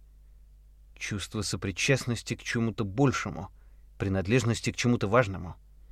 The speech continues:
«Скованные одной цепью», промелькнула в голове цитата из известной песни,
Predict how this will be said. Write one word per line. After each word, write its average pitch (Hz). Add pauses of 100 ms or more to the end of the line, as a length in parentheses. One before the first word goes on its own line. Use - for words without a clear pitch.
(920)
«Скованные 127
одной 110
цепью», 95
промелькнула 98
в 87
голове 101
цитата 101
из 98
известной 92
песни, 113